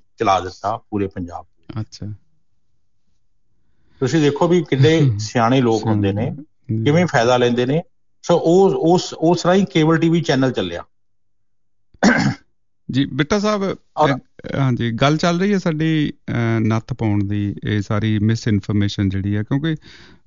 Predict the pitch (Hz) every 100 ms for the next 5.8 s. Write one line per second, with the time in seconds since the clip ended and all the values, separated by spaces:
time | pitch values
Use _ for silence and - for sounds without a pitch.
0 | - - 135 131 139 156 - - 131 139
1 | 151 147 151 156 147 117 101 98 107 139
2 | 135 180 165 - 160 156 156 156 151 156
3 | 143 120 117 120 117 - 120 123 131 139
4 | - 120 113 - 123 113 117 104 107 107
5 | 110 117 110 98 92 101 107 92